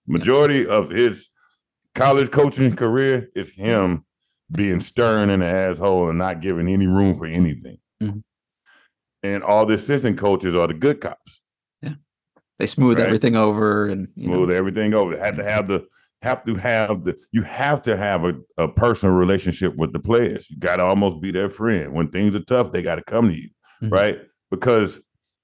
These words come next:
Speaker 1: them the ones who keep, keep everything in order, right? Not only that, that's how you kinda get word of what's going on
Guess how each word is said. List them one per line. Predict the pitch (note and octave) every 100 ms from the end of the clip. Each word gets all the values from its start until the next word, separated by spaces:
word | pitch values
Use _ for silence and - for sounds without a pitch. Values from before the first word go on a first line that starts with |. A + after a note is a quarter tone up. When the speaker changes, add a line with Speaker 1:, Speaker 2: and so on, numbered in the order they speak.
| _ _ _ _ _ _ -
Speaker 1:
them | A#2 C3+
the | B2+
ones | B2 G#2+
who | G2
keep, | - A2 - _ _
keep | - A#2+
everything | G#2+ G#2 F#2 F#2+
in | E2+ E2+
order, | E2 C#2 -
right? | D2 E2 E2+ E2 -
Not | E2 F#2
only | G2 G#2 G2
that, | G#2+ F#2+ - _ _ _ _ _ _ _ _ _ _ -
that's | G2+
how | F#2 F#2
you | F#2+
kinda | E2+ G2+ F#2
get | G2
word | F2 G#2 G#2 G2
of | F2+
what's | D#2+ F#2+ D#2
going | G2+ G2 F#2+
on | B2 A2 G2+ F2